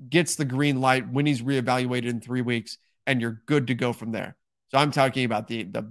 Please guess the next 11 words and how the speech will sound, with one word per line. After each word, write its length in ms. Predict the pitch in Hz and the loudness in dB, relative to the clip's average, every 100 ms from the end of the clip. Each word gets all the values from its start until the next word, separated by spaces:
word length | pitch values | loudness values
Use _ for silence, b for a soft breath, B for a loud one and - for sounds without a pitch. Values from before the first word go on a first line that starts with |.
| - | 0
best 300 | 180 185 - | 2 4 0
case 320 | - 170 151 | 0 0 0
scenario. 680 | - 139 131 123 117 113 110 - _ _ - | -2 0 0 2 0 0 -4 -10 _ _ 2
Doctors 400 | 143 143 143 131 | 4 4 0 -2
say 200 | 139 127 | 2 2
you 180 | 120 120 | 2 0
are 100 | 110 | -2
one 200 | 113 110 | -4 -2
hundred 320 | 165 190 156 | 0 0 0
percent 320 | 143 156 135 | -2 -4 -2
good. 280 | 139 131 | -2 -2